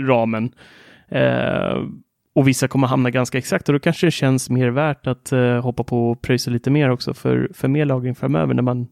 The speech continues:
när man väl testar och ser hur, hur smutt det faktiskt är och slippa tänka på backups överhuvudtaget på,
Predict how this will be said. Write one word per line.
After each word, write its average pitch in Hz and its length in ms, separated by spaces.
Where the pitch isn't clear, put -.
när 127 120
man 127 120
väl 123 200
testar 139 380
och 123 80
ser 120 220
hur, 117 260
hur 131 160
smutt - 640
det 135 120
faktiskt 127 400
är 139 180
och 117 80
slippa 127 240
tänka 127 340
på 156 100
backups 123 460
överhuvudtaget 127 680
på, 120 340